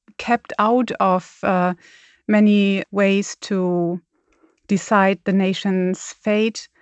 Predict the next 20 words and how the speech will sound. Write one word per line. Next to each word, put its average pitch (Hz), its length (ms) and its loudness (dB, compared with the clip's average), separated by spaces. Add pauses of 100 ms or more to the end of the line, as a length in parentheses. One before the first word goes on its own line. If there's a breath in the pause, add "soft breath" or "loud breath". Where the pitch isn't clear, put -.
(400 soft breath)
by 196 680 2
being 208 240 2
told 202 340 -2
that 190 180 -2
they 190 100 0
are 185 120 2
vulgar, 190 680 2
non-educated, 196 1120 -2
not 202 160 -2
sophisticated 196 840 -4
enough. 175 360 0 (460 soft breath)
And 208 180 2
dieting 233 600 2
is - 160 -6
one 220 320 2
way 202 260 0
in 190 140 0
which 196 240 -4
they 190 100 0
can 185 360 -2